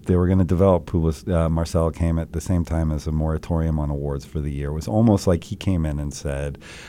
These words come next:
"This is a reset." And a lot of people sort of, he's raised a lot of eyebrows, like,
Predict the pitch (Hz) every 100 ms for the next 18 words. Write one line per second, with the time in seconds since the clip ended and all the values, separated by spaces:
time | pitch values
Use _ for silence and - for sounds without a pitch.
0 | - - - - - 98 95 90 82 80
1 | 85 80 - 65 - - - - - 87
2 | 82 82 92 95 101 90 92 - 85 78
3 | 78 90 87 80 80 104 113 127 123 110
4 | 95 87 78 78 76 85 78